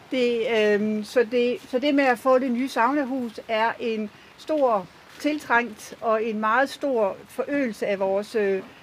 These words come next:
af vores glæde ved helårsbadningen. Og vi, men vi prioriterer rigtig højt stadigvæk vores fælles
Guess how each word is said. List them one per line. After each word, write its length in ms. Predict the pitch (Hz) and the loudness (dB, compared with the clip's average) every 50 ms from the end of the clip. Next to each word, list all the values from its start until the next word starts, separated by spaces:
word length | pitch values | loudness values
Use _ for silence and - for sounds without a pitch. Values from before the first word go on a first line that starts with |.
| - - - - | -20 -18 -10 -6
af 100 | - 226 | -4 -2
vores 220 | 208 214 214 - - | -2 -2 -4 -4 -8
glæde 360 | - 214 208 220 233 254 254 | -4 0 2 4 4 4 2
ved 80 | 247 220 | 0 -2
helårsbadningen. 1000 | 233 240 254 247 233 220 208 - - 202 190 196 208 220 220 214 214 208 202 - - - - - - - - | -4 -2 -2 -2 -2 -2 -4 -6 -4 -4 -2 -2 -4 -4 -4 -4 -4 -4 -4 -6 -12 -18 -20 -20 -20 -10 -4
Og 140 | - 226 202 | -2 0 0
vi, 240 | 226 233 233 226 202 - 233 233 226 | 0 0 0 -2 -4 -6 -6 -4 -2
men 180 | 226 233 226 | 0 0 0
vi 80 | 220 247 | 0 -2
prioriterer 540 | 214 - 254 254 226 - - 349 320 269 240 | -4 -4 -4 -4 -4 -2 0 2 2 2 2
rigtig 240 | 240 262 - 285 226 | 2 0 0 -2 -2
højt 300 | 262 269 269 240 240 - | 0 2 2 0 0 -6
stadigvæk 540 | - - 254 240 247 254 269 240 240 233 - - | -4 0 2 4 4 4 4 2 2 2 0 -2
vores 340 | 220 214 214 208 202 - 233 202 | -2 0 0 0 -2 -4 -8 -10
fælles 560 | - - 277 254 254 214 196 - - - - | -2 2 2 2 2 2 -4 -8 -10 -10 -12